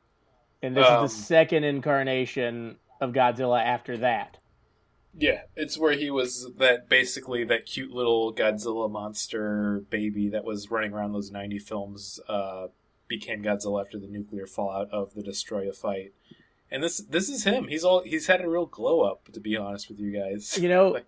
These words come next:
Speaker 1: the Godzilla in this movie, he looks like he's doing that racist Asian eye thing.
Speaker 2: Okay, I'm glad
Speaker 1: The
Speaker 2: you
Speaker 1: entire
Speaker 2: mentioned that, 'cause I also noticed that too.
Speaker 1: <laughs> Yeah.
Speaker 2: The way he, like, kind of winces his face and pushes, like, it together,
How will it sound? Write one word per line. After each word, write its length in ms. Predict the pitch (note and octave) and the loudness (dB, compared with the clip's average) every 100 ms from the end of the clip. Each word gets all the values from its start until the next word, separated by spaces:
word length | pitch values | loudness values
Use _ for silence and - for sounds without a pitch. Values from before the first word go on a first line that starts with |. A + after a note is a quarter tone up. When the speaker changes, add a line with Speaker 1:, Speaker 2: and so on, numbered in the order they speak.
| - | -4
Speaker 1:
the 160 | F3 | -2
Godzilla 580 | D3 E3+ F#3 E3+ F#3+ G3+ | 2 6 6 8 8 8
in 60 | G3 | 6
this 160 | F#3 | 2
movie, 540 | F3 F#3 F#3+ G3 G3 F3+ | 2 2 4 6 4 2
he 160 | F3 | 0
looks 300 | D3 D#3 D#3+ | 2 2 0
like 200 | F3 E3 | 0 0
he's 200 | D#3 D3+ | 0 -4
doing 460 | C3+ D#3 D#3 D3+ D3 | 2 2 2 0 2
that 220 | C#3 B2+ | 2 2
racist 960 | B2 B2+ C3 C3+ D3 D3 C#3+ - D3 C3+ | 0 -2 -2 0 0 -2 -4 -14 -10 -8
Asian 400 | D#3 C3+ C#3 C#3+ A#2+ | -2 -2 0 -2 -2
eye 260 | C3 C3+ | 0 -2
thing. 440 | C3+ D3+ C#3+ D#3 D#3 _ _ _ _ _ _ _ - | -2 -2 -2 -4 -10 _ _ _ _ _ _ _ 4
Speaker 2:
Okay, 220 | D#3 F3+ | 6 6
I'm 80 | E3+ | 4
glad 200 | F3+ G3 | 6 6
Speaker 1:
The 0 | |
Speaker 2:
you 60 | D#3+ | 4
Speaker 1:
entire 140 | D#3+ | 0
Speaker 2:
mentioned 360 | D3 D3 E3 D3 | 0 0 -2 2
that, 200 | B2+ A2 | 2 4
'cause 140 | C#3+ | 4
I 140 | A#2+ A#2+ | 4 6
also 340 | B2+ B2+ C3 | 6 6 0
noticed 380 | A#2 A2 G#2 G2+ | -2 -4 -4 -4
that 220 | G2+ G2 | -4 -4
too. 160 | - F#3+ - | -2 0 0
Speaker 1:
<laughs> 60 | E3 | -2
Yeah. 260 | D#3 A#2+ E3 G#3 - - - - - - _ _ _ _ _ _ - - _ - - - _ - | -4 -2 -4 -4 -6 -14 -16 -18 -18 -20 _ _ _ _ _ _ -20 -20 _ -12 -12 -12 _ 0
Speaker 2:
The 80 | D3 | 6
way 180 | D3+ F3+ | 8 8
he, 160 | A3+ | 6
like, 300 | G#3 F3 - | 4 4 2
kind 200 | - D#3 | 0 0
of 100 | C#3+ | 0
winces 400 | B2 C#3 D3+ C#3 | -4 -4 -2 -4
his 220 | C#3 B2+ | -4 -4
face 340 | - A2+ B2 - | -2 -2 -2 -6
and 160 | A#2 | -8
pushes, 480 | - B2+ C3 A#2+ - | -6 -4 -4 -6 -4
like, 260 | A2 G#2 G#2 | -2 -2 -4
it 220 | A#2+ A#2 | -12 -10
together, 460 | B2 G#2+ G#2+ G#2+ | -8 -4 -2 0